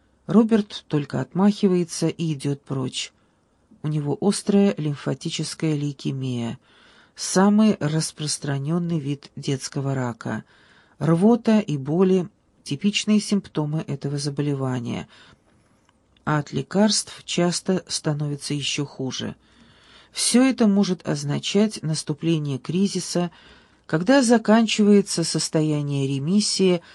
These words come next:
и болезнь выходит из-под контроля. Это-то и пугает меня всего больше.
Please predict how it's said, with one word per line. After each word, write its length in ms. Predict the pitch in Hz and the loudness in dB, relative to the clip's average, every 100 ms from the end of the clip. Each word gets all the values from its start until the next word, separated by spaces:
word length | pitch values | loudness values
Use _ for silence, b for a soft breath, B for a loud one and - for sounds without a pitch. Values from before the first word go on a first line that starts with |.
| B B | B B
и 100 | 165 | 0
болезнь 600 | 151 143 143 202 214 202 | 2 2 4 4 4 2
выходит 600 | 165 131 - 139 143 160 - | -2 -2 -4 -4 -2 -4 -6
из-под 340 | 139 - 143 - | -10 -10 -10 -6
контроля. 720 | 143 139 147 123 117 110 - b b b b _ | -6 -6 -6 -6 -6 -6 -8 b b b b _
Это-то 420 | 196 214 220 220 | 2 2 0 2
и 240 | 214 160 | 2 0
пугает 540 | 143 139 139 131 127 - | -8 -6 -4 -4 -4 -8
меня 300 | 127 143 165 | -8 -4 -4
всего 380 | - - 123 123 | -4 -6 -6 -8
больше. 500 | 135 117 - - | -6 -4 -4 -6